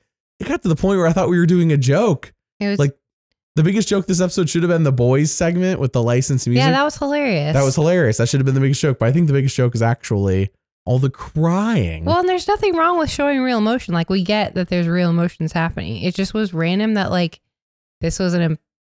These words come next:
Speaker 2: very filled, tear-filled episode.
Speaker 1: Very tear-filled.
Speaker 2: Very tear-filled episode. And they can't help it. It all happened on the same day, I guess,
Speaker 1: I'm not
Speaker 2: but
Speaker 1: saying they're
Speaker 2: still.
Speaker 1: being inauthentic, but I am saying there's a virus going around. It's called
Speaker 2: <laughs>
Speaker 1: crying, and they're all infected.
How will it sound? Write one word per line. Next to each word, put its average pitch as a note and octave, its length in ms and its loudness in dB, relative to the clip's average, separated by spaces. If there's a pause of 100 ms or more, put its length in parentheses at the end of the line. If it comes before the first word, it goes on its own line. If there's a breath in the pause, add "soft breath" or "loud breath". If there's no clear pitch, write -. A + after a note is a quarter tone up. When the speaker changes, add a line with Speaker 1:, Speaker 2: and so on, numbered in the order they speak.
(220)
Speaker 2:
very A#3 580 0
filled, G3 640 -2
tear-filled F3+ 1040 -2
episode. D3+ 400 -4
Speaker 1:
Very B2 420 2
tear-filled. D2 540 -6
Speaker 2:
Very E3 280 -2
tear-filled - 500 -10
episode. - 480 -16
And B3+ 120 -2
they F#4 120 0
can't C4 260 -4
help A#3 240 -4
it. A#3+ 100 -2
It A3+ 40 0
all B3 160 0
happened A3+ 300 -2
on G#3+ 80 0
the G#3 60 -2
same G3 280 0
day, D3+ 160 0
I D#3+ 100 -6
guess, - 40 -2
Speaker 1:
I'm D#3 180 2
not F#3 80 2
Speaker 2:
but F3 80 0
Speaker 1:
saying E3 240 2
they're E3 140 4
Speaker 2:
still. D3+ 120 4
Speaker 1:
being C#3+ 160 0
inauthentic, A2+ 600 0
but G#2+ 120 2
I A2 40 2
am A2+ 120 2
saying A2 300 0
there's B2 160 2
a - 20 4
virus C#3 420 2
going G2 220 -2
around. F2+ 340 -2
It's F#3+ 140 0
called C3+ 220 2
Speaker 2:
<laughs> - 0 -
Speaker 1:
crying, A2+ 640 0
and C3+ 100 2
they're C#3 160 2
all C#3+ 160 2
infected. C3 640 -2